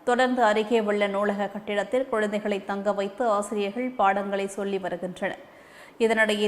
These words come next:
தேங்கிய நீரை பள்ளி தலைமை ஆசிரியர் அப்புறப்படுத்தும் வீடியோ சமூக வலைதளத்தில் வெளியாகி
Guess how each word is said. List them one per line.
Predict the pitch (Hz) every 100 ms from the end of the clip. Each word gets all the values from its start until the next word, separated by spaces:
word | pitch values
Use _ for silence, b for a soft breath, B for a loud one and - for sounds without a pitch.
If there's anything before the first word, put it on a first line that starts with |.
| 208
தேங்கிய | 208 202 202 196
நீரை | 196 190 190
பள்ளி | 208 254 262
தலைமை | 220 208 202 190
ஆசிரியர் | 190 208 196 202 196
அப்புறப்படுத்தும் | 190 233 220 208 202 208 196
வீடியோ | 190 185 185 247 240
சமூக | 202 220 226 202
வலைதளத்தில் | 196 196 208 196 202 190
வெளியாகி | 185 190 185 180 185